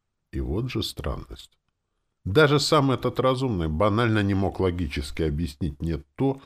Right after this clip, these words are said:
что на самом деле произошло и с ним самим, и с членами его экипажа после полноценной беседы с этой дамочкой перед их странным наймом.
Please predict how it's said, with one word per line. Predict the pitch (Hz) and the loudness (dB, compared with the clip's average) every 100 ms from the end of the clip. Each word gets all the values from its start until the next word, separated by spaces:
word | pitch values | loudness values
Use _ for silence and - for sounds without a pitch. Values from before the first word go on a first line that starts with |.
| _ _ _ - | _ _ _ 0
что | 151 | 4
на | 120 110 | 4 4
самом | - 107 98 90 | 4 2 2 0
деле | 101 90 | 0 0
произошло | 85 95 90 80 87 - 98 - | -2 -2 -2 0 -4 -2 -6 -6
и | 107 | -8
с | - | -6
ним | 104 78 | -4 -4
самим, | - 82 60 65 80 135 - _ _ _ _ | -2 -4 -4 -4 -6 -8 -12 _ _ _ _
и | - | -8
с | |
членами | - - 135 131 135 | -4 0 2 4 2
его | 123 120 120 | 2 2 2
экипажа | 113 123 135 139 104 73 71 - _ _ _ | 0 -2 -2 2 2 2 -2 -6 _ _ _
после | - 73 - | -6 -6 -4
полноценной | 73 80 80 85 - 76 65 65 | -6 -4 -2 -4 -4 -4 -4 -4
беседы | 71 69 143 98 67 | -6 -4 -4 -4 -6
с | 73 | -6
этой | 67 71 | -6 -6
дамочкой | 69 110 90 69 - - | -4 -4 -4 -6 -10 -10
перед | 73 71 69 | -6 -4 -4
их | 90 | -6
странным | - - 98 - 73 92 | -6 -4 -2 -2 -4 -4
наймом. | 87 53 - | -4 -6 -10